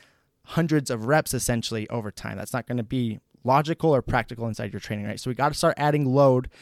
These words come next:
to the workouts that we're doing, to the exercises that we're doing to up the intensity and to progress those exercises to keep the body adapting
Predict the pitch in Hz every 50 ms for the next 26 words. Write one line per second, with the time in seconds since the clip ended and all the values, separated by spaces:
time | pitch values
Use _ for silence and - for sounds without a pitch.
0 | - - - - - - 160 156 170 160 170 170 160 - 165 143 - - 151 131
1 | 139 139 123 - 139 143 131 131 127 - - 143 131 - 156 180 - - 165 -
2 | 143 131 127 123 120 127 123 101 123 120 110 131 127 123 120 - - 120 - -
3 | 143 143 - - 131 127 117 - - 127 123 - 131 123 131 117 - - - -
4 | _ - 123 127 - 131 - - 117 - 151 175 202 202 - - 151 131 117 120
5 | 120 - 127 117 - 123 120 113 110 117 110 - _ - - - - - 143 143
6 | - - 160 160 - - 117 101 127 127 127 127 117 110 98 - - 127 127 131
7 | 123 - - - 107 107 107